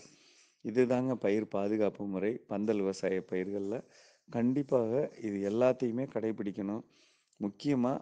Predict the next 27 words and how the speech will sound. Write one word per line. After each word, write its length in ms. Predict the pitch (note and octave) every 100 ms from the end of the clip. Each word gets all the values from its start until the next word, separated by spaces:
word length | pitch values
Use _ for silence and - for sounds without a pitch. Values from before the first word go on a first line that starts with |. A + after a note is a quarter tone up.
| -
வேப்பம் 420 | G2+ A2 A2+ A#2
புண்ணாக்கு 320 | A2+ A2+ G#2+ G#2+
போட 280 | G#2+ G#2
மறக்கக்கூடாது. 880 | G2+ G2 G2 A2 G2+ F#2+ F2+ G2+ A2+ _ _ _ _ _ _
ம், 260 | - A2 G#2+
அது 240 | G2 G#2
வந்து 260 | A2+ B2+ D#3
வேப்ப 300 | C3 C3 D3
புண்ணா-, 300 | C#3 C3 A2+
மூன்று 320 | G#2+ A#2 A2+
மாதத்துக்கு 400 | A2 C3+ D3 C3
மேல 260 | A2+ A2+ B2+
போடக்கூடிய 500 | A#2+ B2 A2+ A2 G#2
பயிர்கள்னா, 600 | G2 G#2 A2 G2+ G#2+ C3+
மூணு 260 | - A2+ A2
மாசத்தோட 540 | A#2 D#3 - A#2+ A#2+
வேப்ப 300 | B2+ A2 A2+
புண்ணாக்கு 340 | A#2 A2+ A2 -
கொடுக்கணுங்க. 440 | G2+ G2 F#2 F2+ - _ _ - - _
ஒரு 220 | G#2+ A2+
தடவை 100 | C3+
கொடுத்துட்டு 360 | C3+ B2 B2+ -
விடக்கூடாதுங்க. 720 | A2 A2+ A2 F#2+ F#2+ C3 -
கொடுக்க, 400 | - A#2+ A#2 A2+ G#2+
அடிக்கடி 380 | G2+ A2 A#2+ A#2+
கொடுக்கணும். 460 | G2+ F#2+ F#2 E2 - -
சரிங்களா? 360 | A2 G2+ G#2